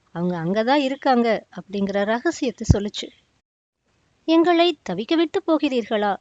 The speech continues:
அப்படின்னு அந்த விழிகள் கேட்டுச்சு. "பிரிய முடியாமல் பிரிகிறோம்"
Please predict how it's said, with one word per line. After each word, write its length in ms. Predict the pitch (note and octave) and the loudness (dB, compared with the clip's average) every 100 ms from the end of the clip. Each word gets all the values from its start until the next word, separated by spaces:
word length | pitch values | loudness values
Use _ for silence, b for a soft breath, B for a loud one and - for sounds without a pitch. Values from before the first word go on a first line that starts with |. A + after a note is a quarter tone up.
| _ | _
அப்படின்னு 420 | - - F3 F3 A#3 - | -4 -2 -2 -2 0 -2
அந்த 240 | F#3+ E3+ E3+ | 0 -6 0
விழிகள் 400 | - A#3 G3+ F3+ - | 0 0 -6 -10 -8
கேட்டுச்சு. 380 | G#3 E3 - - _ _ _ _ _ _ _ _ _ | -8 -8 -12 -14 _ _ _ _ _ _ _ _ _
"பிரிய 320 | - E3 F#3 | -14 -8 -2
முடியாமல் 500 | A3 B3 B3+ C4 D#4 D#4+ | 0 2 4 6 4 2
பிரிகிறோம்" 460 | D4+ D4 C#4 C4 F#3+ | 0 0 2 2 2